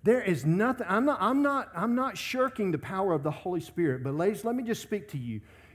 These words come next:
You have power in your hands. You have power in your words. Solomon puts it this way in Proverbs eighteen twenty-one, "Life and death are in the power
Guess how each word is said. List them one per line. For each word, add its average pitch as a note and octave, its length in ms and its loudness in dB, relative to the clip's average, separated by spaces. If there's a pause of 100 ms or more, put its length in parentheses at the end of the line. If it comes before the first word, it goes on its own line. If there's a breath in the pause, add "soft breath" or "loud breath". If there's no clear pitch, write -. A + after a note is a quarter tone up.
You A#3 400 2
have G3+ 360 -2
power A#3 640 -4 (100)
in F#3+ 200 0
your F#3+ 200 0
hands. C#3 500 -4 (240 loud breath)
You A3 180 4
have G3+ 260 0
power A#3+ 680 -2
in F3+ 260 -2
your E3 180 4
words. C3 720 -4 (380 loud breath)
Solomon G3+ 500 4
puts E3 320 0
it C#3 120 -6
this G#3+ 260 0
way C3 220 -2
in B2 80 -2
Proverbs C3 460 -2
eighteen C#3+ 340 -2
twenty-one, C3 600 -4 (380 loud breath)
"Life A#3 680 -4
and C#3+ 320 0
death F#3 580 0
are C#3 200 -4
in C#3+ 180 0
the A#2 80 -4
power B2 640 -8